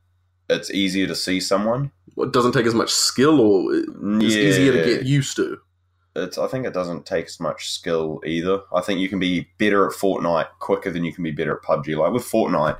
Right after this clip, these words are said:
Speaker 1: the characters stand out like a sore thumb. You can see someone move from a mile away. So, it, I mean, it means it's easier for everyone to find someone, but it doesn't make the game easier.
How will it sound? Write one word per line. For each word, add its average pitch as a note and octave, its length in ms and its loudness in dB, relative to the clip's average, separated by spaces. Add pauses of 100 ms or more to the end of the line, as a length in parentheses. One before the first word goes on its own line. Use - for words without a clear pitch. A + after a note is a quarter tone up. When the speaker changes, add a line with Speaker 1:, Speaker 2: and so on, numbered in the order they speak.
(280)
Speaker 1:
the - 80 -12
characters G#2 400 0
stand D#2 460 -4
out C#2+ 200 -2
like - 140 -6
a - 60 -20
sore D2 340 -8
thumb. D2+ 260 -2
You G#2 100 2
can A2 140 -2
see F#2+ 240 0
someone E2+ 380 -2
move D#2 340 0
from D#2 160 -10
a D#2 40 -4
mile D#2 460 -2
away. C#2 220 -6 (640)
So, G#2+ 200 4
it, - 180 2 (420)
I A#2+ 60 0
mean, A2+ 280 2 (140)
it A2 180 0
means A#2 280 2 (360)
it's - 220 -10
easier G2+ 380 0
for - 240 -6
everyone F2+ 640 0 (300)
to E2 80 -4
find D2+ 300 -4
someone, C#2+ 440 -8 (320)
but F#2 100 4
it F2+ 40 0
doesn't G2+ 180 4
make E2 140 -2
the D#2+ 60 -12
game F#2 360 0
easier. A1 380 -14